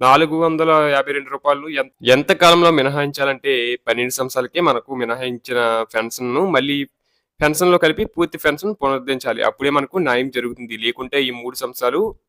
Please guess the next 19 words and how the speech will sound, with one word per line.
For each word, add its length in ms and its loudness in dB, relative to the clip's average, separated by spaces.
అనవసరంగా 640 4
నష్టపోతున్నాము. 800 -2
కాబట్టి 340 6
ఈ 40 4
విషయంలో 340 2
చాలా 160 4
మంది 220 -4
చెప్పేది 420 -6
ఏంటంటే 380 -4
బ్యాంక్ 500 0
ఇంట్రెస్ట్ 400 -10
తగ్గింది, 440 -4
జీవన 340 4
ప్రమాణం 580 2
పెరిగింది, 520 -8
ఈ 120 0
రకమైనటువంటి 680 0
విషయాలు 360 -4
చెప్తున్నారు. 420 -4